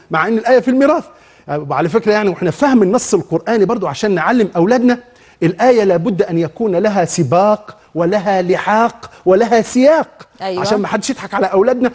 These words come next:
Speaker 1: وياخد له آية من نص كده والعذاب و-، لا، ن-، لابد، آه، لما نقرأ القرآن الكريم لابد أن نقرأ ما قبل الآية وما بعد الآية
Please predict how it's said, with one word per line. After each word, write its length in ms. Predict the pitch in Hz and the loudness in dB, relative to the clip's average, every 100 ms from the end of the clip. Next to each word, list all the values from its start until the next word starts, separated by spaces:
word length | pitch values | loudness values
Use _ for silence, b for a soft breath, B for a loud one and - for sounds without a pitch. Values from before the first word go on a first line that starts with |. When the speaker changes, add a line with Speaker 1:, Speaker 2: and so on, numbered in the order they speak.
| B 170 | B 2
Speaker 1:
وياخد 440 | 196 180 269 226 | 2 2 -4 0
له 220 | 214 226 | 0 4
آية 140 | 254 220 | 4 2
من 220 | 202 202 | 0 -2
نص 260 | 262 - | -4 -4
كده 340 | 220 277 269 254 B B | -6 0 0 0 B B
والعذاب 1160 | 190 202 214 214 202 190 165 196 233 269 262 208 | 2 4 4 2 2 -2 -4 0 4 4 2 2
و-، 280 | 233 226 220 | 2 4 2
لا، 380 | 240 277 311 240 | 0 0 0 -2
ن-، 200 | 208 233 214 - b | -6 -8 -10 -12 b
لابد، 320 | 160 180 185 320 - _ _ - | -4 -2 -4 -10 -14 _ _ -6
آه، 160 | 247 254 170 | -4 -4 -6
لما 240 | 147 147 | -8 -6
نقرأ 360 | 277 - 196 175 | -8 -6 -6 -6
القرآن 500 | 127 143 - 185 160 | -8 -8 -6 -6 -6
الكريم 600 | 123 - 139 175 151 - _ _ _ _ _ _ - | -6 -4 0 0 0 -6 _ _ _ _ _ _ -4
لابد 400 | 151 143 170 131 - _ _ _ _ 139 | 0 2 0 -2 -8 _ _ _ _ -8
أن 140 | 135 | -4
نقرأ 360 | 175 - 139 131 - | -4 -4 -10 -10 -4
ما 140 | 147 | -4
قبل 380 | 139 - 190 190 | -2 -2 0 0
الآية 480 | 180 185 196 208 208 _ - | 0 -2 -4 -4 -8 _ -8
وما 300 | 143 143 147 | -4 -2 -4
بعد 420 | 135 190 185 170 | -2 -2 -2 0
الآية 540 | 180 180 202 214 226 | -2 0 0 2 2